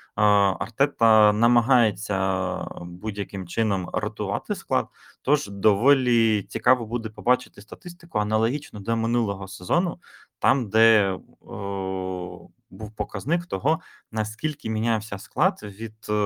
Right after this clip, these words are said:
матчу до матчу. Тобто в минулому сезоні Арсенал майже одним і тим самим складом, е, весь сезон виходив на поле, а, а, і, м,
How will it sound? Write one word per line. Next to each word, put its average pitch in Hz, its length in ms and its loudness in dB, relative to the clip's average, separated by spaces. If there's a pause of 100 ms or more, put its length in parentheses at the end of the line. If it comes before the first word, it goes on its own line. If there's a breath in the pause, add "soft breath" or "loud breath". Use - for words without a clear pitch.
(100)
матчу 120 380 0
до 123 120 -2
матчу. 110 300 0
Тобто 95 460 -4
в 92 40 -6
минулому 175 440 -2
сезоні 165 380 0
Арсенал 143 520 0 (340 loud breath)
майже 117 540 2
одним 104 560 0
і 123 40 0
тим 104 200 -8
самим 98 420 -2
складом, 175 540 -2
е, 170 200 -8 (600)
весь 127 280 2
сезон 117 380 0
виходив 104 540 -4
на 90 80 -12
поле, 180 360 0 (460 loud breath)
а, 107 100 -2 (460)
а, - 360 -14 (100)
і, 110 560 -2 (140)
м, 101 200 -12